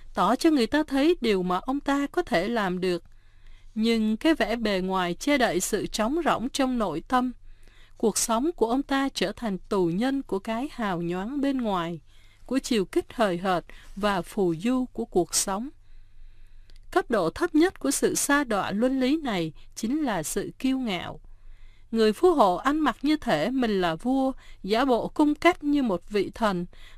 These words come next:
mà quên mình chỉ là một phàm nhân hay chết. Đối với người bị hư hỏng vì lòng yêu thích giàu sang, không có gì khác ngoài cái tôi của họ.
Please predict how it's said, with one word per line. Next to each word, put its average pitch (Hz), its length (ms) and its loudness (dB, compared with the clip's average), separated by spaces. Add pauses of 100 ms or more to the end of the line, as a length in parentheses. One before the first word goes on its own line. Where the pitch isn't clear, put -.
mà 220 400 2
quên 311 260 6
mình 202 260 2
chỉ 254 180 -4
là 277 120 0
một 190 200 -2
phàm 185 380 -2
nhân 262 320 -2
hay 247 320 -4
chết. 285 300 -2 (1080)
Đối 214 260 0
với 349 160 4
người 226 260 4
bị 170 300 -4
hư 285 180 2
hỏng 208 380 -4
vì 202 100 0
lòng 180 320 -2
yêu 247 220 -2
thích 359 260 2
giàu 202 260 -2
sang, 240 380 -2 (400)
không 311 200 4
có 359 120 2
gì 233 220 4
khác 269 360 -2
ngoài 196 280 -2
cái 254 180 -2
tôi 277 320 2
của - 160 -4
họ. 190 340 -2